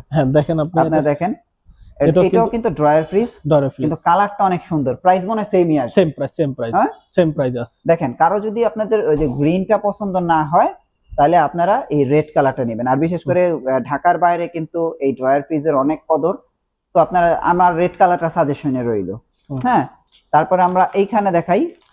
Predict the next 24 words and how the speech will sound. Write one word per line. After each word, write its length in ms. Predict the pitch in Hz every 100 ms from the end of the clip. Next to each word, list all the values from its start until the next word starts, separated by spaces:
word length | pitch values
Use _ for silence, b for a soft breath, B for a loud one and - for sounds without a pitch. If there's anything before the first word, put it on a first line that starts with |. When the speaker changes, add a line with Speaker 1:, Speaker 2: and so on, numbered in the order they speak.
| -
Speaker 1:
এটা, 140 | 180 208
এটা 180 | 208 196
কি-, 160 | 202 202
এটাও 200 | 202 202
কিন্তু 180 | 226 208
ড্রয়ার 280 | 185 170 -
ফ্রিজ 160 | 151 135
ভাই। 120 | 135 - _ _
Speaker 2:
এটাও 220 | 185 208 220
কি 120 | 247
ড্রয়ার 220 | 214 220
ফ্রিজ? 300 | 294 226 135 -
Speaker 1:
হ্যাঁ, 140 | - 147
এটাও 220 | 165 190
ড্রয়ার 240 | 156 143
ফ্রিজ। 240 | - 127 120 170
Speaker 2:
ও 40 |
আচ্ছা, 200 | 165 165
এখানে 220 | 175 202
দুইটা 340 | 147 175 220 180 123
আছে, 180 | 117 120
না? 120 | 160 359 -
Speaker 1:
হুম, 180 | 185 156
হুম। 140 | 135